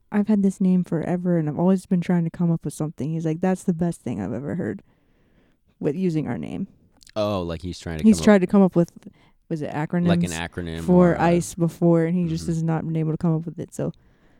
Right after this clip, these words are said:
Speaker 2: Wow. He's tried to play off of it for
Speaker 1: Mm-hmm.
Speaker 2: his entire life.
Speaker 1: Yeah. He could never come up with something.
Speaker 2: Wow.
Speaker 1: And he really liked mine.
Speaker 2: Wow. You're a genius.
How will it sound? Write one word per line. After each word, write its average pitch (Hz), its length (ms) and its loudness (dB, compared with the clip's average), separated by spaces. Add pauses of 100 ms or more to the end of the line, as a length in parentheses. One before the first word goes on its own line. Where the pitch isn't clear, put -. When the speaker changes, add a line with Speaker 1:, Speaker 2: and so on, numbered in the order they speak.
(540)
Speaker 2:
Wow. 87 260 -10 (840)
He's 87 140 -8
tried 82 140 -6
to 73 60 -10
play 80 180 -12
off 71 200 -12
of 73 100 -12
it 69 180 -12
for - 80 -12
Speaker 1:
Mm-hmm. 202 380 8 (100)
Speaker 2:
his 156 160 -6
entire 143 300 -8
life. 135 300 -10
Speaker 1:
Yeah. 180 260 0 (440)
He 196 100 -4
could 175 140 0
never 175 240 -2
come 185 160 -2
up 185 140 -4
with 196 140 -8
something. 196 400 -4
Speaker 2:
Wow. 160 220 -6
Speaker 1:
And 196 140 -2
he 190 80 0
really 180 260 -4
liked 196 260 -6
mine. 196 180 -4 (420)
Speaker 2:
Wow. 71 220 -10 (680)
You're 76 200 -8
a - 20 -6
genius. - 480 -12